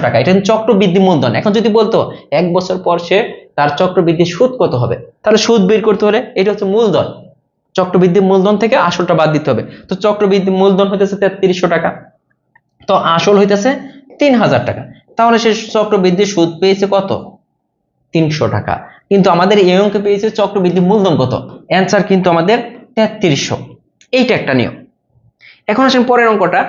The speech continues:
এইটা আসছে প্রাইমারি দুই হাজার তেইশ সালে। এই অঙ্কটা আমাদের কি বলতেছে একটু খেয়াল করবেন, যে দশ পার্সেন্ট হার মুনাফায় দুইশো টাকায় দুই বছরের চক্রবৃদ্ধি মূলধন কত? তো আমরা এটা একটু বের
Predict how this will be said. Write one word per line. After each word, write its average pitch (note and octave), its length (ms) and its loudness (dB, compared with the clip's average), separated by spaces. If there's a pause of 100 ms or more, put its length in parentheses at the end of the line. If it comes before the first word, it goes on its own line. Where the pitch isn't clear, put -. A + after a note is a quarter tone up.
(520)
এইটা B3 220 2
আসছে A3 160 -2 (100)
প্রাইমারি F#3 420 0
দুই C#3+ 120 0
হাজার A#2 180 -4
তেইশ G#2 160 -10
সালে। - 140 -20 (760)
এই B3+ 180 2
অঙ্কটা C4 240 0
আমাদের A#3+ 220 0
কি A3+ 80 -2
বলতেছে G#3 320 0
একটু G3+ 180 -10
খেয়াল E3 240 0
করবেন, B2 220 0 (560)
যে E3+ 120 4 (1200)
দশ B3+ 160 0 (100)
পার্সেন্ট A#3+ 300 -2
হার G3 160 0
মুনাফায় G3 420 0 (120)
দুইশো C4 340 2 (120)
টাকায় F3+ 460 0 (360)
দুই G#3+ 200 2
বছরের G3+ 340 0
চক্রবৃদ্ধি D#3 520 0
মূলধন B2 340 0
কত? G2+ 120 -6 (320)
তো - 100 -4
আমরা C#4 140 2
এটা C4+ 160 0
একটু A#3 180 -2
বের D#3 120 0